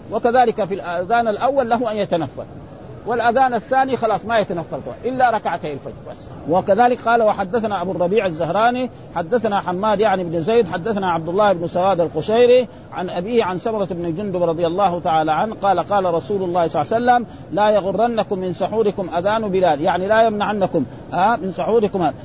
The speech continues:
وقلنا السحور الفعل، وسحور، نعم، بالفتح الطعام الذي يأكله الإنسان. فرق بين سحور وسحور. سحور نفس ال-، الأكل، ها، جعله في فمه ثم مضغه ثم بلعه، هذا يسمى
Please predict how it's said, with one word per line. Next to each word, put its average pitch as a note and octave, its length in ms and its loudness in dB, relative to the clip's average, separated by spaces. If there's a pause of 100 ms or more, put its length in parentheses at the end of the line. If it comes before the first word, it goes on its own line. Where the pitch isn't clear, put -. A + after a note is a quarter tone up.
(160)
وقلنا G#3+ 360 2
السحور B3+ 640 4
الفعل، F#3 440 -2 (340)
وسحور، B3 720 4 (300)
نعم، G3+ 300 -2
بالفتح G#3+ 600 -2
الطعام G#3 480 0
الذي G3 240 -2
يأكله F3+ 400 0
الإنسان. D3 400 -4 (240)
فرق G#3+ 180 2
بين F3+ 280 0
سحور A#3 500 4
وسحور. E3+ 460 0 (120)
سحور C4 560 6 (400)
نفس A3+ 240 -4
ال-، G3 140 0 (140)
الأكل، F#3+ 440 -2 (260)
ها، G#3+ 340 2 (520)
جعله G3+ 260 2
في F3 140 -2
فمه A3+ 320 0
ثم F3+ 200 -6
مضغه G3+ 480 -2
ثم G#3 180 -4
بلعه، A3 560 2
هذا G3 120 -2
يسمى E3+ 400 -4